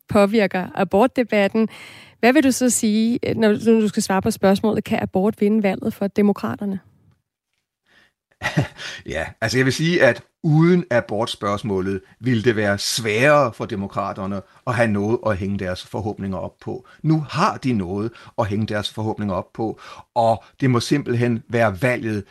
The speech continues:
Speaker 2: der så viser, om de havde ret i de forhåbninger.
Speaker 1: Jørgen Brøndal, abort er et spørgsmål,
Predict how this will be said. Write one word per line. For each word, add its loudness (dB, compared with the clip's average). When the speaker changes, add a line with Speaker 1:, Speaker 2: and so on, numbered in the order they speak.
Speaker 2:
der -4
så -2
viser, -6
om 0
de 0
havde 0
ret -6
i -10
de -10
forhåbninger. -14
Speaker 1:
Jørgen 6
Brøndal, 2
abort 2
er -6
et -2
spørgsmål, -2